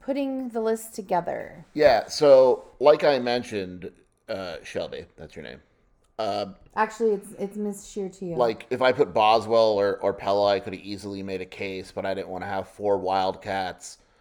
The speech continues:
Speaker 2: Um, I think I surprised people. I don't think Cal's gonna be very good, although they're my potential surprise team. I put Jalen Tyson on the team,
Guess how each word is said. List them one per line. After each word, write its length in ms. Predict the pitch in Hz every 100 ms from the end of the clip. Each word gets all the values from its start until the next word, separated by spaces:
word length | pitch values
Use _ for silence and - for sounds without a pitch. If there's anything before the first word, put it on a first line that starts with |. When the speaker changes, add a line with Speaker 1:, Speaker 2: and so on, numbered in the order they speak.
| _ _ -
Speaker 2:
Um, 420 | 92 92 90 95
I 80 | 104
think 180 | 110 110
I 80 | 110
surprised 600 | 104 - 110 110 101 -
people. 280 | 104 98
I 100 | 101
don't 160 | 104 101
think 140 | 107
Cal's 260 | 101 101 98
gonna 120 | 101
be 120 | 95 92
very 240 | 101 95
good, 220 | 90 98
although 220 | 95 95 90
they're 320 | 92 92 -
my 200 | 92 90
potential 440 | 98 101 101 95
surprise 460 | 90 - 107 101 90
team. 260 | 95 92 82 _ _ _ -
I 100 | 117
put 200 | 131 -
Jalen 480 | 82 104 107 107 92
Tyson 520 | 90 92 - 104 104
on 160 | 98 101
the 80 |
team, 440 | 101 104 104 104